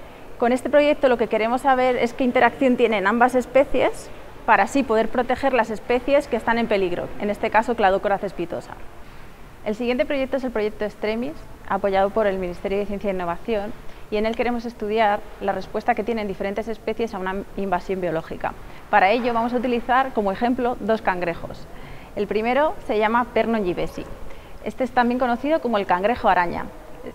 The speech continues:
Es un cangrejo de color rojo que tiene unas manchas muy características amarillas en todas las articulaciones. Este cangrejo ha sido recientemente, eh, introducido en el Mediterráneo.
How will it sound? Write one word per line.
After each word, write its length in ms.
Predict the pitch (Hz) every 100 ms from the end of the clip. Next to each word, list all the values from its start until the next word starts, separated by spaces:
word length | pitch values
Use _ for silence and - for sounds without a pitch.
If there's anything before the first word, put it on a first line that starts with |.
| - -
Es 140 | 226
un 100 | 247
cangrejo 440 | 240 233 262 254
de 100 | 190
color 320 | 175 170 196 233
rojo 360 | 302 302 294 - - - -
que 140 | - 190
tiene 400 | 226 208 175 - -
unas 240 | 208 220
manchas 440 | 247 254 233 165 -
muy 140 | 202 202
características 720 | 233 226 240 233 - 185 175
amarillas 520 | 175 175 202 226 277
en 100 | 254
todas 160 | 202 208
las 160 | 233 233
articulaciones. 840 | 196 - 180 151 - 160 - - - -
Este 260 | 240 233 233
cangrejo 480 | 220 226 247 269
ha 60 | 277
sido 260 | 262 254 254
recientemente, 1400 | 226 233 220 226 208 220 220 214 208 196 190 180 175 156 -
eh, 200 | 196 185
introducido 600 | 190 214 202 196 233 226
en 100 | 240
el 100 | 208
Mediterráneo. 640 | 185 180 180 196 220 208